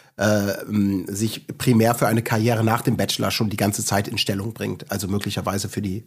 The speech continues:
für die Playboys dieser Welt oder Alternativmagazine, die mit weniger Budget, aber größerer Flexibilität, was die Bilder angeht,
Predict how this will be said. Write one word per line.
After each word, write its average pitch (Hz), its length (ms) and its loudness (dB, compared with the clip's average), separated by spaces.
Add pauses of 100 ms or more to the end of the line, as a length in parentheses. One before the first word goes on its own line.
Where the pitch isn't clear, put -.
für 117 100 -2
die 110 80 -2
Playboys 117 460 0
dieser 98 300 -2
Welt 113 200 4
oder 107 160 -4
Alternativmagazine, 104 1120 -4 (400)
die 113 60 0
mit 117 300 0
weniger 131 300 8
Budget, 113 460 4
aber 98 360 -2 (340)
größerer 120 360 2
Flexibilität, 110 640 0
was 104 80 0
die - 100 -4
Bilder 110 280 4
angeht, 101 360 -2